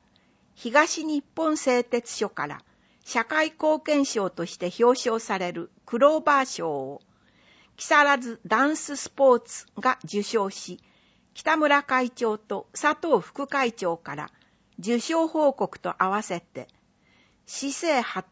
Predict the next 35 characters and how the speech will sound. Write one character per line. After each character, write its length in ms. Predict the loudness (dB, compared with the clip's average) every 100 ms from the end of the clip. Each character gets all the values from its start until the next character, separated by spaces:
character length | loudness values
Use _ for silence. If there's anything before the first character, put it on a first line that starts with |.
| -2
展 240 | 0 2
な 140 | 0 0
ど 100 | -2
の 160 | -6
た 160 | -8 -6
め 180 | -6 -6
に 200 | -8 -14 _ _ -10
と 180 | -10 -10 _ _ -14
三 320 | -2 2 2
十 220 | 0 -2
万 300 | 2 2 2
円 280 | -2 -4 -6
の 180 | -8 -10
ご 160 | -4 -4
寄 180 | 0 -2
付 120 | 0
を 180 | -4 -6
い 100 | -8
た 120 | -6
だ 140 | -6 -8
き 140 | -10
ま 140 | -14 -12
し 160 | -16
た。 180 | -18 -20 _ _ _ _ _ _ _ _ _ _ _ _ _ _ _ _ _
問 220 | 2 4
い 40 | 2
合 120 | 2
わ 100 | 0
せ 140 | -4
先、 480 | -6 -10 -12 -16 -16 _ _ _ _
秘 120 | -4
書 180 | 2 2
課。 240 | 2 -12 -12 _ _ _ _ _ _ _ -2
電 340 | 0 2 0
話、 200 | -2